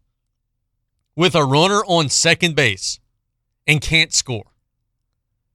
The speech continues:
How does that happen? The Yankees and Mariners played the tenth, played the eleventh, played the twelfth,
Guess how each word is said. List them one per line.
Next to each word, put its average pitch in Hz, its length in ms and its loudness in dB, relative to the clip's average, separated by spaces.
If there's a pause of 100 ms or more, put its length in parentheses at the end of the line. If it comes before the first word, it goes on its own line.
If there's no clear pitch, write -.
(200)
How 277 180 2
does 359 220 0
that 254 200 2
happen? 147 580 -2 (800)
The 196 80 2
Yankees 247 500 2
and 254 160 -2
Mariners 220 460 2
played 170 360 0
the 117 100 2
tenth, 233 460 0 (240)
played 165 280 0
the 135 100 0
eleventh, 175 480 2 (180)
played 165 320 2
the 127 120 -4
twelfth, 214 440 2